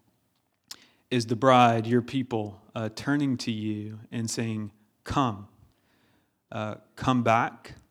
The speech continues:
come into us." And we, we ask now, Lord, that you would make,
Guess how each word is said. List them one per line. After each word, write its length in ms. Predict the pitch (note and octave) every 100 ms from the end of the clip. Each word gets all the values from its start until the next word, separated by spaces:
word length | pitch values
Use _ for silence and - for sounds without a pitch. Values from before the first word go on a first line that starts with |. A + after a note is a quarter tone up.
| _ _ _ _ _ _
come 220 | B2 A#2
into 400 | B2+ D3 E3 D3+
us." 540 | D3+ D#3 - - - - _ _ _ _ _ _ -
And 300 | B2 B2 B2+
we, 260 | C3 - -
we 180 | B2+
ask 320 | C3+ D3 - C3+
now, 180 | A#2+
Lord, 260 | A#2 A#2+ A2+
that 120 | B2
you 220 | B2 C3 C3+
would 160 | B2
make, 380 | B2 B2+ B2 -